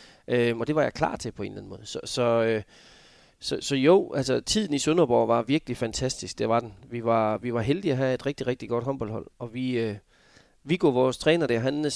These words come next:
han sørgede også for, at vi hele tiden meldte os til i en række ældre, end vi var. Så fik vi også en gang imellem nogle tæsk. Men når vi så var i vores egen rækker, så var vi ligesom overlegen på en eller anden måde.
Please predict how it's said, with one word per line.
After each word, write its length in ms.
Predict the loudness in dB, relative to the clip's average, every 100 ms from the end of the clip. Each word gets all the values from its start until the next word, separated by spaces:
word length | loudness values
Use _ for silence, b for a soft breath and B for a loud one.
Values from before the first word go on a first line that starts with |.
| -4
han 140 | -6
sørgede 400 | -2 2 2 4
også 180 | 2 0
for, 140 | -2
at 120 | -2 -2
vi 60 |
hele 140 | -4 -4
tiden 240 | -2 0
meldte 180 | 0 0
os 100 | 0
til 160 | 0
i 40 | -2
en 180 | 0 0
række 320 | 2 -2 -8 _ _ -2
ældre, 240 | 2 2
end 80 | 0
vi 140 | 0
var. 240 | 0 0 -8 -20 _ _
Så 120 | -8 -4
fik 240 | -4 -2
vi 60 | -2
også 160 | 0
en 40 | -2
gang 160 | 0
imellem 200 | 0 -2
nogle 180 | -4 -6
tæsk. 380 | -6 -6 -6 -16 _ -6
Men 140 | -2
når 80 | 0
vi 80 | 0
så 120 | 0
var 180 | 2 2
i 40 |
vores 180 | 2 -2
egen 240 | -2 -4 -2
rækker, 240 | -2 -2
så 180 | -4 -4
var 120 | -4
vi 100 | -4
ligesom 380 | -6 -6 -8 -8
overlegen 440 | -4 -4 -4 -8
på 80 | -10
en 60 | -8
eller 100 | -8
anden 80 | -8
måde. 180 | -8